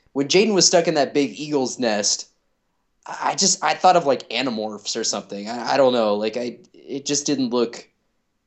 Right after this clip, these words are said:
it didn't gel right. Like, it looked really fake, and,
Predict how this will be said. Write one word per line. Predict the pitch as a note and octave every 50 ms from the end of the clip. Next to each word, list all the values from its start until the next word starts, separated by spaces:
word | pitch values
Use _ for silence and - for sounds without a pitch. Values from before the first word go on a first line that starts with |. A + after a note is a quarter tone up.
| _ _ _
it | - -
didn't | - - F#3 C#3 B2 G#2+
gel | - A2 G#2+ G#2+ G#2 G2+
right. | G2 G2+ G#2+ G#2+ G#2+ F#2 -
Like, | - - - -
it | A#2+ A2+ - -
looked | B2 A2+ - -
really | A2 G2+ F#2 G2
fake, | F#2+ - G2+ F#2+ F#2+ F#2+ F#2 - G#2
and, | G2+ G2 G2 G2+ - - _